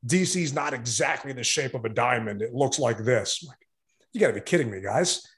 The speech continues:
Do you expect Nike to make a specific stamp just to match the exact layout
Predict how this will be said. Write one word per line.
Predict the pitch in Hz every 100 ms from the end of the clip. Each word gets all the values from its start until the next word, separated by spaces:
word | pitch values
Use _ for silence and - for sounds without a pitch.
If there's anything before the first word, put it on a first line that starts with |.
| -
Do | 139
you | 196
expect | - - 202 143
Nike | 131 147 147 185
to | 185 139
make | 147 135
a |
specific | - - 120 - - 170
stamp | - - 135 147 165 - _ _ _ _ -
just | 107 131 156 -
to | 139
match | 127 120 120 147 - - - _ -
the | 120
exact | 120 110 107 107 123 147
layout | 117 135 156 156 151